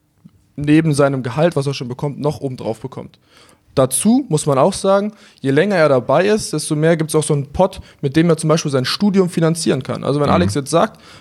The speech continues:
Speaker 1: ich möchte jetzt nach meinen acht Jahren noch drei Jahre studieren, ähm, sind es Oh, ich müsste jetzt lügen, knapp fünfzehntausend Euro ungefähr. Also ich weiß, der Maximalbetrag liegt bei, bei ein bisschen
Speaker 2: Für
Speaker 1: über zwanzigtausend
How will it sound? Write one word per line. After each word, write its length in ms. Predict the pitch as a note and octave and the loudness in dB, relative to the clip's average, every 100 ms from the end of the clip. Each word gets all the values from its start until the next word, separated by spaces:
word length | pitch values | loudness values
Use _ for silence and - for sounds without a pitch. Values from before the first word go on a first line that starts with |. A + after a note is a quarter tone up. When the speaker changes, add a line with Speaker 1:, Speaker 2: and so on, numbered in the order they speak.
| - | -4
Speaker 1:
ich 160 | E3 F#3 | -2 2
möchte 260 | F3+ - | 0 2
jetzt 140 | D3 - | 0 2
nach 240 | D#3+ F#3+ | 0 0
meinen 200 | E3 E3 | 0 0
acht 180 | C#3 - | 0 0
Jahren 220 | E3 E3 | 0 2
noch 140 | D3 C3+ | 0 -2
drei 200 | C#3 C#3+ | 2 2
Jahre 160 | C3+ | 2
studieren, 460 | C3+ C#3 C#3 A3 A3+ - - - - - | -2 -6 -2 -2 -2 -10 -20 -20 -6 0
ähm, 320 | D#3+ E3 D#3+ | 2 4 2
sind 240 | E3 F#3 | 0 0
es 240 | F3+ - - _ _ _ - - | 0 0 -8 _ _ _ -20 -10
Oh, 100 | A2+ | -6
ich 100 | - | -4
müsste 220 | D3+ - | -4 -4
jetzt 100 | C3+ | -6
lügen, 160 | C#3+ C#3 | -6 -6
knapp 200 | - C#3 | -6 -4
fünfzehntausend 580 | F#3+ F#3 E3 D#3 D3 D3 | -4 -4 0 2 2 2
Euro 200 | F#3 F3+ | 2 2
ungefähr. 500 | F3 E3 F3 F3 E3+ | 0 0 2 2 2
Also 140 | C3 | -2
ich 100 | C3 | 0
weiß, 160 | D3+ D#3 | 0 0
der 80 | C#3+ | -2
Maximalbetrag 680 | C3+ - D#3 D3+ - C#3 | -4 -2 -4 -4 -8 -8
liegt 140 | D3 - | -10 -6
bei, 240 | C3 B2 | -4 -4
bei 120 | C3 B2+ | -6 -8
ein 60 | |
bisschen 200 | C#3+ D3 | -6 -2
Speaker 2:
Für 80 | |
Speaker 1:
über 60 | |
zwanzigtausend 40 | C3 | 2